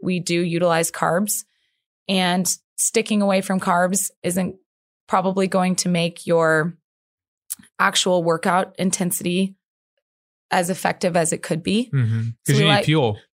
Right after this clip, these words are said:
Speaker 1: Yeah. So we like to think about working out in a fasted state, and you hear working out in a fasted state, working out in a fasted state burns more fat, right? You don't have any carbohydrates or blood glu-,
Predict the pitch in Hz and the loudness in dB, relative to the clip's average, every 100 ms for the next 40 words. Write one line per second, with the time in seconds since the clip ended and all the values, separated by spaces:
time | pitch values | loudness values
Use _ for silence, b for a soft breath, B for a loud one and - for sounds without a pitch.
0 | - 233 175 - 240 233 240 254 240 220 | 2 2 2 0 4 4 4 2 2 2
1 | 202 196 175 156 180 190 202 185 170 - | 4 4 2 2 2 2 0 0 2 2
2 | 180 - 160 160 - 160 160 - 143 147 | 0 0 0 0 -2 -4 -4 -2 -4 -4
3 | - 165 160 160 147 151 190 165 160 165 | -4 -2 0 -2 0 -2 -2 -2 -2 -2
4 | 165 160 - - 156 - 151 156 165 151 | -2 -2 -4 -6 -4 -4 -4 -2 -2 -2
5 | 151 160 - 160 - - B B B _ | -4 -6 -6 -6 -4 -6 B B B _
6 | 170 175 175 175 165 - 151 156 165 165 | -2 0 0 -2 -2 -2 -2 -2 -2 0
7 | 156 170 160 160 170 170 156 175 170 160 | 0 -2 0 0 0 -2 -2 -2 0 0
8 | 160 165 160 160 156 160 160 - - | 0 0 -2 -4 -2 -2 -2 -6 -14